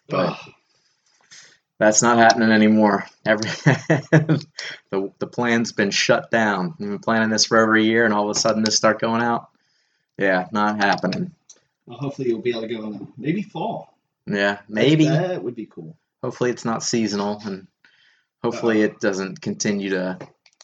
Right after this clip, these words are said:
Speaker 1: to linger, and the quarantine doesn't linger. But I mean, I mean, speaking of Germany, they sound like they're doing a pretty good job of maintaining,
Speaker 2: Are they? I, I
Speaker 1: maintaining
Speaker 2: haven't heard.
Speaker 1: this. Yeah. Uh, from what I've heard,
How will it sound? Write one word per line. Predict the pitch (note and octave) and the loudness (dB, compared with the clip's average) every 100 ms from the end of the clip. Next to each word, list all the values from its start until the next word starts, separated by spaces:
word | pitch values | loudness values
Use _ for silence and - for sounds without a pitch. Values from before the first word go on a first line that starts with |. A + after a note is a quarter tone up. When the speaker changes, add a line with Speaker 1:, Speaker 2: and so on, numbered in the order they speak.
| _ _ _ _ _ _ _ - | _ _ _ _ _ _ _ -2
Speaker 1:
to | A#2 | 2
linger, | A2+ A2+ A2 G#2+ G#2+ G#2+ | 4 4 6 6 4 2
and | G#2+ | -4
the | G2 | -4
quarantine | - A#2+ G#2+ G#2 G#2+ G#2 | -4 0 0 0 0 0
doesn't | G2+ G2+ F#2+ | 0 -2 -2
linger. | G#2 G2+ G2+ G2+ G2 - | -2 0 0 0 -4 -2
But | G#2 | 2
I | G#2 | 2
mean, | G#2+ G#2 F2+ - _ _ _ _ _ - | 2 0 -4 -14 _ _ _ _ _ -8
I | A#2 | 0
mean, | A2+ | 0
speaking | - D#3 D#3+ | 4 6 6
of | A#2 | 2
Germany, | G2 G#2 G#2+ A2+ | 4 2 4 2
they | A2 | 0
sound | A#2+ B2+ A2+ | 0 -2 -4
like | G2+ | -4
they're | G#2+ | -2
doing | G2+ G2 | -2 -4
a | |
pretty | F#2 F#2+ | -6 -8
good | F#2+ F#2 | -6 -6
job | F#2+ G2 | -8 -8
of | F#2+ - | -10 -12
maintaining, | G2 F#2+ - F#2+ F#2+ F#2 _ - _ _ | -14 -12 -12 -12 -14 -18 _ -20 _ _
Speaker 2:
Are | - C#3 | -12 -8
they? | D3 | -6
I, | C3+ - | -6 -4
I | |
Speaker 1:
maintaining | G3 B2 G3 G3 - | -4 -2 -2 0 -2
Speaker 2:
haven't | |
heard. | G2 | -4
Speaker 1:
this. | - - - _ | -4 -8 -12 _
Yeah. | G#2 G2+ G2+ G2 - _ - _ _ _ _ - | -4 -2 -2 -4 -10 _ -20 _ _ _ _ 0
Uh, | A2 G#2+ A2 G#2+ _ _ _ _ _ _ _ _ - | 4 4 2 -4 _ _ _ _ _ _ _ _ -8
from | - B2+ | 0 2
what | C3 B2+ | 4 6
I've | B2+ | 4
heard, | B2 B2 A2+ A2 | 6 6 8 6